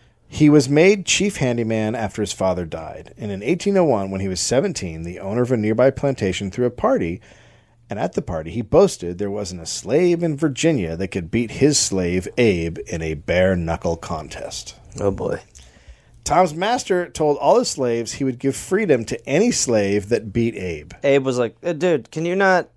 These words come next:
Speaker 2: incentivize
Speaker 1: Let's,
Speaker 2: this
Speaker 1: yeah,
Speaker 2: too much?
Speaker 1: we don't need to do that.
Speaker 2: Just tell him to fight me."
Speaker 1: Yeah, let's just have a
Speaker 2: Also,
Speaker 1: punch.
Speaker 2: quit, quit, you boasting a little much, eh?
Speaker 1: Yeah, fucking take it down
Speaker 2: I kinda
Speaker 1: a
Speaker 2: like
Speaker 1: notch.
Speaker 2: flying under the radar.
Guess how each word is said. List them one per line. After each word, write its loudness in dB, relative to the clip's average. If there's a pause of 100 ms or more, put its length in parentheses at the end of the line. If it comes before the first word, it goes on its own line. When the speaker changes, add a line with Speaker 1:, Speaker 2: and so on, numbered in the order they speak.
Speaker 2:
incentivize 0
Speaker 1:
Let's, 2
Speaker 2:
this -2
Speaker 1:
yeah, 0
Speaker 2:
too 2
much? 0
Speaker 1:
we -2
don't -2
need -8
to -12
do -6
that. -6
Speaker 2:
Just -4
tell 4
him 0
to 0
fight 2
me." -4
Speaker 1:
Yeah, 2
let's -2
just -4
have 0
a 6
Speaker 2:
Also, 2
Speaker 1:
punch. -2
Speaker 2:
quit, 0
quit, -4
you -10
boasting 4
a 8
little 4
much, -2
eh? 4
Speaker 1:
Yeah, -2
fucking -18
take -12
it -14
down -2
Speaker 2:
I -6
kinda 2
Speaker 1:
a 4
Speaker 2:
like 4
Speaker 1:
notch. -8
Speaker 2:
flying 4
under 2
the 2
radar. 2